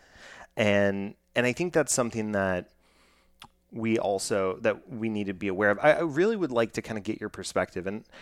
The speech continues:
I'm gonna try and think of the best and nicest way to, to broach this question, 'cause it's been something that's been very top of mind. I know that you recently, if I recall correctly, covered white fragility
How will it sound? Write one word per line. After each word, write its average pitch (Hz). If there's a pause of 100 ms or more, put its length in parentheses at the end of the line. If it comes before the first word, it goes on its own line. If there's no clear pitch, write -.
(160)
I'm 127
gonna 120
try 135
and 123
think 110
of 90
the 98
best 92
and 95
nicest 92
way 87
to, 87
to 98 (100)
broach 95
this 92
question, 95
'cause 98
it's 107
been 135
something 127
that's 101
been 98
very 92
top 92
of 87
mind. 90 (300)
I 127
know 143
that 160
you 131
recently, 110
if 92
I 98
recall 92
correctly, 95
covered 92
white 90
fragility 85